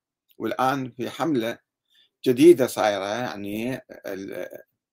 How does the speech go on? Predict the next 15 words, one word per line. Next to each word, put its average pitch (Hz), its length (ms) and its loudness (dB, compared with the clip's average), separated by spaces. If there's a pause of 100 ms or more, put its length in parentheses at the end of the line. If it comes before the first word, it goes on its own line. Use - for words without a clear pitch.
(440)
آه، 101 220 -6
الدعوة 143 460 4
إلى 127 200 4
المنهج 131 440 0
الأخباري 151 800 0
وتقليد 156 580 4
أهل 156 220 0
البيت 160 440 2
وعدم 151 300 -4
تقليد 156 400 0
المراجع. 110 540 -2
هم 180 140 -2
المراجع 202 480 0
مقلدين 139 680 0 (800)
وهم 170 380 2